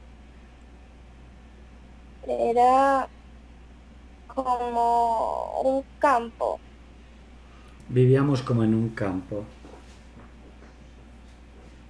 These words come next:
Speaker 1: Sí, sacábamos agua con todo eso hacia abajo.
Speaker 2: Ajá.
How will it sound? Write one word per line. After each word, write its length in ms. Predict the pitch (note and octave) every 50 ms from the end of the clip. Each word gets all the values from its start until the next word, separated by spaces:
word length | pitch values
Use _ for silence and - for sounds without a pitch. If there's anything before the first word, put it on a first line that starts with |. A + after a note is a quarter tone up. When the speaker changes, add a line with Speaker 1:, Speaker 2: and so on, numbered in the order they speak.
| - - - - - - - - - - - - - - - - - - - - - - - - -
Speaker 1:
Sí, 280 | - D#4 D#4 - - - - - -
sacábamos 720 | - - C#4 C4 C4 - C4 B3 C4 C#4 C#4+ D#4 D#4+ D#4+ D4+
agua 300 | C#4+ C#4+ D4+ D4 D4+ D4+
con 640 | - D4 D4 C#4+ C#4 C4+ C4 C4 C4 C4 C4+ C4+ - - - -
todo 420 | C#4 C4+ C4 C4 C4+ C4+ C4+ C#4
eso 640 | C#4 C4+ C4 C4 C4+ - - D4 D4 C#4 C4+ C4 - - - - - - -
hacia 440 | - C#3+ - - - - - C#3+ C#3
abajo. 220 | - - A2 - - - - - - - - - - - - - - - - - - - - - - - - - - - - - - - - - - - - - - - - - -
Speaker 2:
Ajá. 680 | B2+ G#2+ G2 E2+ - - - G#2+ G#2 A2 C3+ E3 F3+